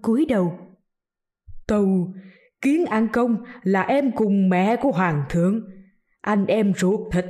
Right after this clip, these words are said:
như tay với chân, như môi với răng, còn ai đáng tin tưởng hơn nữa?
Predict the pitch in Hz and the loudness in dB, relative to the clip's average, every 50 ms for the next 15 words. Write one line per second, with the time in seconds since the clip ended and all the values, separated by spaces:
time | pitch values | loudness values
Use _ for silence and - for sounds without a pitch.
0 | 185 180 202 233 240 226 - 233 233 262 262 240 247 311 311 - 247 262 254 220 | -2 0 0 2 0 0 0 0 0 2 0 2 0 -2 0 0 0 2 2 0
1 | - - - - - - - 165 180 196 208 214 220 202 202 226 240 247 247 247 | -2 -4 -12 -16 -16 -12 -4 0 0 2 2 2 0 0 2 2 2 2 2 0
2 | 233 240 311 320 302 - 247 247 254 226 - - - - - _ - _ - - | 2 2 0 0 2 0 0 0 0 -2 -6 -10 -20 -20 -20 _ -20 _ -6 -2
3 | 202 196 202 208 226 247 262 294 269 294 294 349 415 403 302 269 247 226 - 180 | 0 0 0 2 0 0 0 0 0 0 0 0 0 0 0 0 0 0 0 0
4 | 175 196 294 381 269 214 240 220 202 170 165 165 185 269 359 381 370 - | 0 2 2 2 0 0 0 2 2 2 2 2 2 0 0 -2 -4 -8